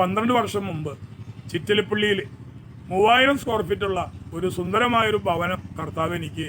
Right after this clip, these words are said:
പണിയാൻ അവസരം തന്നു. ഞാനിന്ന് ആ വീട്ടിൽ, ആറ് ബെഡ്റൂമുള്ള വീട്ടിലാണ് ഞാൻ താമസിക്കുന്നത്. എൻ്റെ മകൻ ഉണ്ട്, മകളുണ്ട്, രണ്ട് മക്കളുണ്ട്. അങ്ങനെ ഞങ്ങൾ സന്തോഷമായിട്ട് ജീവിക്കുന്നു. ഞങ്ങളുടെ ടീമിൽ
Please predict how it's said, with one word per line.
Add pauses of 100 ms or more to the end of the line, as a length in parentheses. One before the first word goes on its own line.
(520)
പണിയാൻ (380)
അവസരം
തന്നു. (460)
ഞാനിന്ന് (200)
ആ (100)
വീട്ടിൽ, (260)
ആറ്
ബെഡ്റൂമുള്ള (200)
വീട്ടിലാണ് (140)
ഞാൻ (220)
താമസിക്കുന്നത്. (560)
എൻ്റെ (100)
മകൻ (340)
ഉണ്ട്, (240)
മകളുണ്ട്,
രണ്ട്
മക്കളുണ്ട്. (680)
അങ്ങനെ (180)
ഞങ്ങൾ (140)
സന്തോഷമായിട്ട്
ജീവിക്കുന്നു.
ഞങ്ങളുടെ
ടീമിൽ